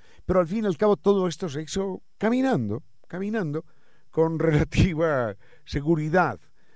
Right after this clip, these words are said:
eh, con buenas posibilidades de supervivencia en medio de las complicaciones de aquel tiempo.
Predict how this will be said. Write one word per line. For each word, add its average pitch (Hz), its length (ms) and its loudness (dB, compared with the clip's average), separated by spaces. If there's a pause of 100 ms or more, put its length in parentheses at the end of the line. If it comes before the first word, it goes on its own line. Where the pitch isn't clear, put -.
(100)
eh, - 200 -10
con 180 600 0
buenas - 360 -10
posibilidades 151 920 -2
de 127 100 -4
supervivencia 135 680 -2
en 131 80 -6
medio 139 260 -4
de 135 80 0
las 123 120 -4
complicaciones 123 800 -6
de 101 60 -6
aquel 110 200 -8
tiempo. 160 440 -2